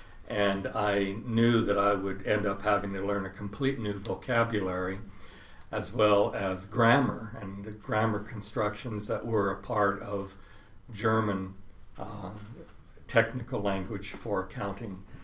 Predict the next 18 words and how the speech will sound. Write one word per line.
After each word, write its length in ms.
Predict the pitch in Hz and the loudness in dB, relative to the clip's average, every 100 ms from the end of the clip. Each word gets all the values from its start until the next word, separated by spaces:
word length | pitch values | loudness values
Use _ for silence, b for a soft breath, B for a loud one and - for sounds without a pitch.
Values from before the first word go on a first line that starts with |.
| B - | B -12
and, 560 | - 95 92 90 87 131 - | -6 -2 -2 -4 -8 -10 -12
um, 460 | 110 - 95 104 - 95 | -10 -10 -10 -10 -10 -8
and 220 | 90 85 | -8 -10
financial 640 | - 117 101 95 92 - 107 - | -6 -2 0 -2 -4 -8 -8 -8
reports. 800 | 101 - 143 147 - - - - B B B B B B - - | -10 -2 2 2 2 -10 -14 -14 B B B B B B -14 -2
And 300 | 117 117 117 | 4 6 8
I 120 | 117 | 6
just 380 | 117 117 101 - | 6 0 -6 -6
decided 640 | 101 - 107 101 98 92 - - - | -6 -2 0 0 0 -6 -10 -14 -10
that 240 | - 101 - | -4 -4 -4
this 260 | 123 - | -8 -6
would 300 | 117 101 98 - | -4 -4 -4 -6
invite 580 | 123 113 107 107 101 - | -4 0 6 6 6 0
too 160 | - | 0
many 240 | 123 120 101 | 4 4 2
questions 840 | - 113 101 - 127 127 127 - | -2 -2 -2 -4 -4 -4 -4 -8
from 260 | - 107 101 | -8 -6 -4
readers 580 | 110 117 143 147 - | 0 2 0 -2 -8